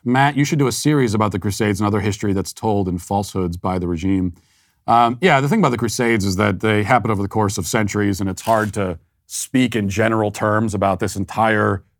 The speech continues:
period of history that, that, uh, ex-, that, that's spanned centuries. But w-, one thing we can say about the Crusades, and they don't teach this in school 'cause they don't teach much of anything worth knowing in school,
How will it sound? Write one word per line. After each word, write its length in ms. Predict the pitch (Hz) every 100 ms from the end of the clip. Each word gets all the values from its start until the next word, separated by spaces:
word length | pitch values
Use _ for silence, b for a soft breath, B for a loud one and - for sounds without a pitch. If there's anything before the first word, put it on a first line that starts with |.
| _ _ -
period 440 | 123 127 123 120
of 100 | 98
history 460 | 117 104 - 120 113
that, 200 | 104 95
that, 280 | 110 95 87
uh, 80 | 104
ex-, 280 | 98 98 - _
that, 160 | - 95 -
that's 340 | 104 - - _
spanned 560 | - - 117 113 104 110 -
centuries. 680 | - 117 113 131 127 127 - _ _ _ _ -
But 100 | 131
w-, 180 | 127 151
one 180 | 170
thing 80 | 151
we 100 | 120
can 200 | 120 196
say 120 | 123
about 180 | 104 98
the 80 | 92
Crusades, 520 | 98 95 92 95 -
and 160 | 104 101
they 80 | 101
don't 140 | 107
teach 180 | 107 90
this 180 | 101 98
in 60 |
school 380 | - 107 95 92
'cause 120 | 90
they 60 | 95
don't 140 | 98
teach 180 | 98 -
much 220 | 104 92
of 80 | 95
anything 400 | 107 101 98 90 _ _ _ -
worth 260 | 107 95 107
knowing 280 | 120 120
in 80 | 98
school, 400 | - 98 95 95